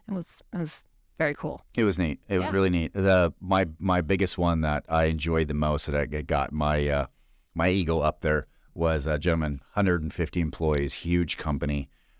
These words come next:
Speaker 2: Um, and he just goes, "Man, you're, you're doing it right. Keep it going." And that was really neat to have him say that. So
Speaker 1: Yeah.
Speaker 2: I, I really respected and appreciated that.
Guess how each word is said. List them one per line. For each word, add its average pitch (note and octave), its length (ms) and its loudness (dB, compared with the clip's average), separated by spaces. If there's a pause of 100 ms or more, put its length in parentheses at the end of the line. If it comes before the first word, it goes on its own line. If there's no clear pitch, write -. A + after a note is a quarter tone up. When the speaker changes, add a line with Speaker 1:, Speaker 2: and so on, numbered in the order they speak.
Speaker 2:
Um, C#2+ 380 0
and D2 100 -2
he D#2+ 60 0
just C2+ 140 -2
goes, C#2 200 -2
"Man, D2+ 320 -2
you're, D#2 140 -6
you're D2+ 180 -4
doing D#2+ 200 2
it C2 40 0
right. C#2 240 2
Keep - 180 -10
it C#2 40 -8
going." A#1+ 280 -4
And D2 160 -2
that G#2 140 4
was F2+ 180 2
really F2+ 300 2
neat D#2+ 220 -2
to C#2 80 -2
have C#2+ 180 -2
him C#2 160 -8
say B1+ 220 -2
that. B1 280 -4
So - 120 -2
Speaker 1:
Yeah. D#2 260 2
Speaker 2:
I, D#2+ 40 0
I - 20 2
really C#2 320 -2
respected C2 480 -8
and B1+ 80 -10
appreciated A1+ 480 -12
that. G#1+ 180 -8